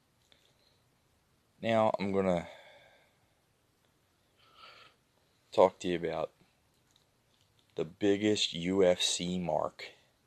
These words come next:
Joe Rogan. Now, like I said in earlier episodes about Joe Rogan, I used to love Joe Rogan. I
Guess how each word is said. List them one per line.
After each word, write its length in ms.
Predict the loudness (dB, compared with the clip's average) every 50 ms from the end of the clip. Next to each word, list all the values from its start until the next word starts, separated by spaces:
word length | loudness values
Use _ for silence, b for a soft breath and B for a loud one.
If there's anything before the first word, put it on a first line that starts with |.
| _ _ _ _ _ _ _ _ _ _ _ _ _ _ _ _ _ _ _ _ _
Joe 240 | 2 4 6 6 6
Rogan. 600 | 6 4 2 2 2 -2 -4 -4 -6 -6 -6 -10 -14 -20 _ _ _ _ -20 _ _ _ _ _ _ _ _ _ _ b b b b b b b b b _ _ _ _ _ _ _ _ _ _ _ _ _ _ _ _ _ _ -8
Now, 360 | -6 -4 -2 -2 -2 -4 -6 -8 _ -20 -20 _ _ _ _ _ _ _ _
like 160 | -4 0 2
I 100 | 2 2
said 320 | 2 2 2 2 2 2 0
in 140 | -6 -10 -14 _ _ _
earlier 380 | 0 2 2 2 0 0 0 -2
episodes 540 | -2 -4 -4 -6 -6 -6 -6 -8 -8 -10 -10
about 240 | -6 -6 -6 -6 -6
Joe 160 | -6 -6 -6
Rogan, 500 | -4 -6 -6 -8 -8 -8 -10 -14 -14 -16 b b b b b b b b b b b -6
I 20 | -4
used 160 | -4 -4 -4
to 60 | 0
love 240 | 6 6 6 6 6
Joe 160 | 2 2 2
Rogan. 480 | 2 2 2 2 0 0 -2 -4 -4 -4
I 160 | -6 -8